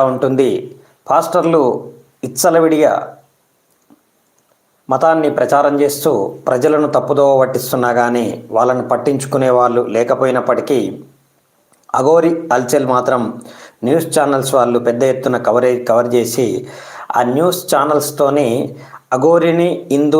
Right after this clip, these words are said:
ధర్మాన్ని పూర్తిగా అనగదొక్కాలనే కుట్ర చేస్తున్నారా అనే కోణంలో ఈ వీడియోలో చర్చించుకునే ప్రయత్నం చేద్దాం.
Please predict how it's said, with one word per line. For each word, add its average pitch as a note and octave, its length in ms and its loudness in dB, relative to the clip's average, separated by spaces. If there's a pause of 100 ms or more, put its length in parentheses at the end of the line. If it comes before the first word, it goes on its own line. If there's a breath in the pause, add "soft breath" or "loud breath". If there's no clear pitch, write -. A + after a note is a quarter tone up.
(120)
ధర్మాన్ని D3 540 0 (280)
పూర్తిగా E3 460 2 (160)
అనగదొక్కాలనే C#3+ 800 0 (300)
కుట్ర C#3+ 200 2 (140)
చేస్తున్నారా C#3 640 2
అనే C3 120 -2 (180)
కోణంలో C3 420 0 (220)
ఈ A#2 120 -2
వీడియోలో B2 440 2 (840 loud breath)
చర్చించుకునే C3+ 580 -2 (100)
ప్రయత్నం A#2+ 400 0
చేద్దాం. B2 260 2